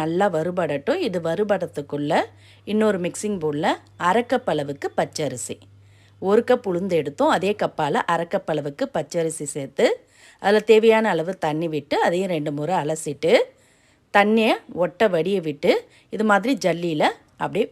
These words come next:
உணர விட்டுடலாம். இது அப்படியே உணரட்டும்.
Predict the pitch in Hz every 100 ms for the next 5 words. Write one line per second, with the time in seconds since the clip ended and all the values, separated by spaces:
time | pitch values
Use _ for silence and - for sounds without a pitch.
0 | _ 160 156 156 151 143 143 147 240 427
1 | _ _ _ _ _ _ _ _ _ -
2 | - - - - 202 196 196 214 175 170
3 | 170 143 294